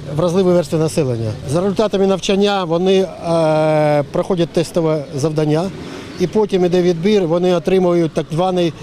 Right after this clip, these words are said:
бізнес-стартовий набір, набір, в який входять, е, сорок,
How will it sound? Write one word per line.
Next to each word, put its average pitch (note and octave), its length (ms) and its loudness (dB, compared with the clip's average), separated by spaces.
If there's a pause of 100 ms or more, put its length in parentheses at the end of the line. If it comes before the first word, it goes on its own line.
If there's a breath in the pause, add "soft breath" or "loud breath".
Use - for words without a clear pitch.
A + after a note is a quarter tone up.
(260 loud breath)
бізнес-стартовий F3 800 0
набір, D#3+ 320 0 (160)
набір, D#3+ 320 0 (340 loud breath)
в - 20 2
який F#3+ 240 0
входять, F#3 480 0
е, D#3+ 280 2
сорок, F3+ 380 0